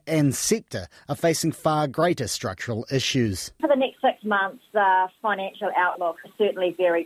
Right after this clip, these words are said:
Speaker 2: challenging, but from our perspective, it's not just the economic conditions, but also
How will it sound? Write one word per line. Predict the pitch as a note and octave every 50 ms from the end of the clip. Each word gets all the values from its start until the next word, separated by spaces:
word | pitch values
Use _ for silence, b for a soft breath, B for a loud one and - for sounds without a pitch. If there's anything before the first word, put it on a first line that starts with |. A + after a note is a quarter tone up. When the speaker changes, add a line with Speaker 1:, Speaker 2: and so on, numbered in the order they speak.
| - -
Speaker 2:
challenging, | F3 D#3 E3 F3 F3+ E3+ G#3 G#3+ A3+ B3 B3+ B3
but | - G3 F#3 - _
from | - G#3+ G3+
our | G#3+ A3 A#3+
perspective, | - B3 - - G3+ F3 - F3+ F3+ F3
it's | - - -
not | G3+ G#3 G#3 - - -
just | - F#3+ E3+ F3 F3 _ _ _ - F#3
the | - -
economic | F3 G3 F3 E3 E3 E3+ D3+ -
conditions, | - F3+ E3 E3 D3+ - - D3+ D3+ D3+ -
but | F3+ E3+ -
also | E3+ F3+ F#3 F3 - - E3+ E3 E3